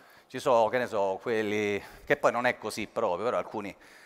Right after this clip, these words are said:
per alcuni stronzi è ancora così. Eh, cioè uno del Veneto non sopporta uno della Campania, non si sa perché. Dice, "Me, me sono veneto e sono, oh, terron." E domani che la stronzi, ma c'è queste cose mica,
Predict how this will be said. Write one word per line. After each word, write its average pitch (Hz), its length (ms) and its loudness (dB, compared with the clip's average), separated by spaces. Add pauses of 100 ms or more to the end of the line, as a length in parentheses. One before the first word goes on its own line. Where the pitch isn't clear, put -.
(720)
per 117 120 -2
alcuni 117 300 -2
stronzi 120 400 -4
è - 20 0
ancora 104 300 -4
così. 95 280 -8 (300)
Eh, 147 320 4 (640)
cioè - 100 -6
uno 160 140 -2
del 175 200 2
Veneto 143 420 4
non 151 120 -4
sopporta 127 480 0
uno 123 160 -2
della 110 220 4
Campania, 98 580 -2
non 127 160 -12
si 135 140 -8
sa 120 140 4
perché. - 400 -8 (760)
Dice, 131 180 -8
"Me, 127 200 -4
me 110 100 -8
sono 156 180 -12
veneto 226 420 -6
e 214 60 -4
sono, 175 240 -10
oh, 208 240 -4
terron." 202 580 0 (1700)
E 175 100 0
domani 180 280 8
che 156 80 10
la 170 280 8
stronzi, 170 400 -4
ma 170 180 4
c'è 147 160 -10
queste 170 360 -6
cose 151 220 0
mica, 131 280 -4